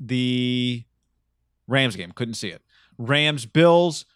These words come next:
Rams are plus two and a half. I'll start on this one. I think the Bills are really good, but they've played the Jets and the Dolphins.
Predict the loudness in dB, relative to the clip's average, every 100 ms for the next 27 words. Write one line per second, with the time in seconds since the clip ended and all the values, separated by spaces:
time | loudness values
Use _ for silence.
0 | -6 -2 -2 -4 -8 -2 -2 -2 -4 -2
1 | 0 0 -2 -4 -2 -2 0 2 4 2
2 | -2 -4 -4 -4 -4 -12 _ _ _ _
3 | 0 0 -2 0 0 0 -2 -4 -4 -2
4 | -2 0 -2 -4 0 2 2 2 0 0
5 | 0 4 6 4 2 -6 0 0 0 -2
6 | 0 0 -2 -14 -18